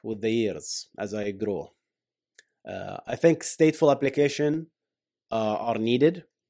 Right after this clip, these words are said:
And sometimes you need your application to be stateful. <laughs> I actually ran into it when I built a game, uh, with WebSockets. What I needed my players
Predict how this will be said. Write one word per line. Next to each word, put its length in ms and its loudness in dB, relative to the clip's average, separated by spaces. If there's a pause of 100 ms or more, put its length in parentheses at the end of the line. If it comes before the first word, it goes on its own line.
(120)
And 80 -10
sometimes 340 2
you 160 0
need 260 4
your 160 4
application 440 -4
to 80 -6
be 100 -2
stateful. 600 -4 (340)
<laughs> 280 -10
I 140 2
actually 440 2 (200)
ran 220 4
into 160 4
it 80 6
when 120 4
I 120 0
built 240 2
a 60 0
game, 520 0 (800)
uh, 420 -8
with 140 -6
WebSockets. 880 0 (1080)
What 200 4
I 140 4
needed 320 4
my 400 6 (220)
players 720 10